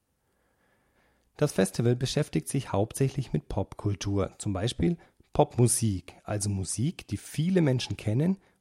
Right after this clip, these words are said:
und die beliebt ist. Das Festival möchte bei unterschiedlichen Aktionen und Veranstaltungen Informationen und Meinungen austauschen. Deswegen können sich die Künstler und Künstlerinnen in verschiedene Bereiche einbringen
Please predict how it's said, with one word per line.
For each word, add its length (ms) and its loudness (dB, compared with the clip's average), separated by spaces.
und 100 -2
die 60 2
beliebt 420 0
ist. 420 -6
Das 180 -4
Festival 460 0
möchte 300 2
bei 160 -2
unterschiedlichen 760 0
Aktionen 640 2
und 140 -2
Veranstaltungen 760 -2
Informationen 840 0
und 160 -2
Meinungen 500 2
austauschen. 800 -2
Deswegen 500 0
können 240 4
sich 180 -2
die 140 -6
Künstler 400 0
und 160 -2
Künstlerinnen 600 0
in 120 -2
verschiedene 520 0
Bereiche 520 0
einbringen 600 2